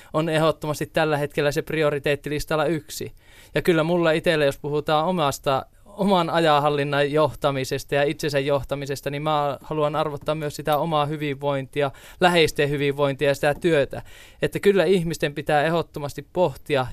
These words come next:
ja ottaa se hetki ja miettiä, että mitkä ovat minulle elämässä tärkeitä asioita. Ja toisena isona on myöskin sen, minkä huomaa, niin ihmiset kokee, hirveän moni ihminen ajattelee, että on jotenkin korvaamaton.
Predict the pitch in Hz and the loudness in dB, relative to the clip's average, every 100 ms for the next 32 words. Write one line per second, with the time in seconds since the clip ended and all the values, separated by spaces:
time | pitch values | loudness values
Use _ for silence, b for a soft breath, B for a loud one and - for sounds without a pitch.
0 | - 156 165 165 151 170 160 175 - 151 | -2 -2 -2 -2 -2 -2 0 0 -2 -4
1 | 143 170 170 - 151 139 160 190 185 - | -2 0 -2 -2 -8 -6 -4 -4 -4 -4
2 | 139 143 139 165 160 139 - 143 139 135 | -2 0 -2 -4 -6 -4 -4 -4 -4 -6
3 | - - 143 139 135 127 - 127 - 117 | -10 -2 -2 -2 -6 -8 -6 -8 -10 -12
4 | 110 - - B B B B B - 240 | -12 -14 -16 B B B B B 0 4
5 | 226 170 156 151 180 185 180 156 151 156 | 4 2 0 -2 0 0 0 0 -2 -2
6 | 151 - 151 165 156 143 139 147 151 139 | -4 -4 -4 -4 -4 -4 -4 -2 -2 0
7 | 135 135 135 131 b b b b b b | -2 -4 -6 -10 b b b b b b
8 | _ - 277 220 175 - 180 - 190 180 | _ -2 0 2 0 0 -2 4 6 6
9 | 180 - - 233 247 185 175 185 185 165 | 6 0 -4 -2 0 0 0 2 0 2
10 | 185 170 160 151 165 147 - 147 - 165 | 0 0 -2 0 0 -2 -2 -6 -6 -6
11 | 170 175 165 - 208 185 160 135 123 110 | -4 -4 -6 0 4 4 2 -2 -4 -4
12 | 131 - 131 127 | -8 -8 -8 -8